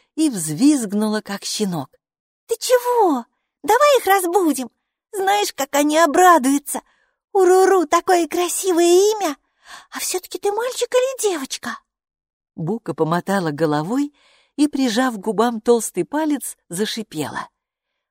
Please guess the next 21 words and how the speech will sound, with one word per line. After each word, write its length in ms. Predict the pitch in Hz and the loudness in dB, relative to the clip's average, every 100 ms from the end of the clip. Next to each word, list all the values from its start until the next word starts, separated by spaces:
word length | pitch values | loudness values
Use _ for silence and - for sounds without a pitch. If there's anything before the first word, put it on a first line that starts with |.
| _ - | _ -14
Нельзя 500 | 226 - - 247 330 | -12 -10 -6 -6 -6
рассказывать, 840 | 381 - 403 370 330 285 269 - _ _ _ | -8 -8 -4 -4 -4 -6 -8 -12 _ _ _
как 200 | - - | -8 -6
тебя 320 | - 285 311 | -6 -2 0
зовут! 500 | 311 339 370 392 285 - _ _ _ | 2 2 0 -2 -4 -8 _ _ _
Это 200 | 254 - | -8 -6
тайна! 680 | 277 330 359 440 453 403 294 _ _ _ _ - | -2 4 6 4 2 -4 -8 _ _ _ _ -8
Но 120 | 294 | -8
почему? 840 | 294 320 - 466 453 494 480 330 - _ _ _ _ _ _ - | -6 -8 -4 -2 0 2 0 -2 -10 _ _ _ _ _ _ -10
Бука 360 | 180 269 - 196 | -2 -2 -2 -2
неуклюже 560 | 185 160 160 196 165 | -2 -2 -2 -2 -4
проковыляла 640 | - 160 165 147 151 165 143 | -6 -8 -6 -4 -2 -2 -6
в 60 | |
прихожую, 580 | - 120 - 247 196 196 - - - _ | -8 -12 -4 -2 -2 -4 -6 -20 -20 _
а, 140 | 180 | 0
вернувшись, 560 | 185 214 262 - - - | 0 0 -2 -4 -8 -6
протянула 520 | 247 233 233 226 214 | -8 -4 -2 0 -2
Майке 500 | 196 247 277 - 214 | -2 -2 -4 -6 -8
измятый 420 | 185 185 240 226 | -6 -4 -4 -4
листок 400 | 190 185 - 170 | -6 -8 -8 -8
бумаги. 560 | 156 175 147 131 - | -6 -6 -6 -10 -16